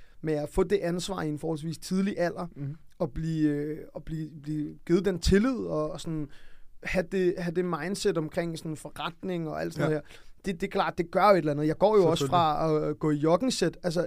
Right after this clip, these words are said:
Speaker 1: hver dag. Jeg var i
Speaker 2: Præcis.
Speaker 1: min, til min fætters, det hører jeg stadig for en gang imellem, min fætter, øh, Magnus. Øh, jeg, jeg gik i joggingsæt til hans, øh, til hans, øh, atten års fødselsdag, ikke?
Speaker 2: Ja.
Speaker 1: Alle, helt, øh, så op. Jeg kom bare i gråt joggingsæt,
Speaker 2: Ja.
Speaker 1: som jeg altid har gjort.
Speaker 2: Ja, ja, præcis.
Speaker 1: Og, øh,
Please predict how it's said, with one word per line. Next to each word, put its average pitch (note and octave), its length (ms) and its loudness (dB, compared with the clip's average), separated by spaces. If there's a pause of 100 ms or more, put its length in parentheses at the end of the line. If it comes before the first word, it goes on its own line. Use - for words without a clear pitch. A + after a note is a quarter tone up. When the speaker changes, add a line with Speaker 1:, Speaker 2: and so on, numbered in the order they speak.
(140)
Speaker 1:
hver F3+ 300 0
dag. - 220 -14 (300)
Jeg E3 100 2
var F3 80 6
i F3 40 8
Speaker 2:
Præcis. F3+ 140 4
Speaker 1:
min, E3+ 120 -2
til F3+ 160 0
min F3 180 4
fætters, F#3+ 360 2
det F3 140 2
hører F3 140 6
jeg F#3 100 6
stadig F#3+ 240 2
for E3+ 100 -2
en D#3 80 -4
gang D3 140 -4
imellem, D3+ 260 -2
min D#3 160 -2
fætter, F3 380 4 (180)
øh, C#3+ 60 0
Magnus. D#3+ 360 -2 (580)
Øh, E3+ 300 -2
jeg, F3 340 4
jeg E3 380 2
gik E3+ 180 0
i E3+ 100 2
joggingsæt F3+ 640 2
til F3 140 0
hans, F3 340 0
øh, D#3 500 4
til E3+ 120 -8
hans, E3+ 220 -2
øh, E3+ 140 2
atten F3 200 0
års E3 140 -2
fødselsdag, E3 420 -2
ikke? F#3+ 120 -10 (200)
Speaker 2:
Ja. C3 100 -6 (140)
Speaker 1:
Alle, G#3 340 6 (120)
helt, A3+ 480 0
øh, F#3+ 140 8
så F3 120 4
op. E3+ 120 4
Jeg F3+ 80 2
kom F#3 180 4
bare E3+ 180 0
i E3 40 -2
gråt D#3+ 260 0
joggingsæt, C#3+ 360 -2
Speaker 2:
Ja. C3 60 -8 (480)
Speaker 1:
som E3+ 120 -4
jeg E3 80 -6 (100)
altid F3 200 0
har D3 80 4
gjort. C#3+ 300 -6
Speaker 2:
Ja, D#3+ 240 0
ja, D3 60 0
præcis. C#3+ 520 -6
Speaker 1:
Og, D#3+ 260 4
øh, D3 320 -2